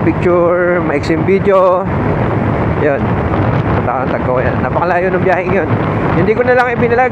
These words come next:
Kung ano, may vlog na ako nung dati. Eh, magdudubli-dubli.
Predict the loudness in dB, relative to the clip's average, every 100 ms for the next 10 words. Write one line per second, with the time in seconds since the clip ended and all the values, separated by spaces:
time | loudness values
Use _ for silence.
0 | 2 0 0 0 0 2 0 0 0 0
1 | 0 0 0 0 0 -2 -2 -2 0 2
2 | 2 0 0 -2 -2 0 0 0 2 2
3 | 2 2 2 0 0 0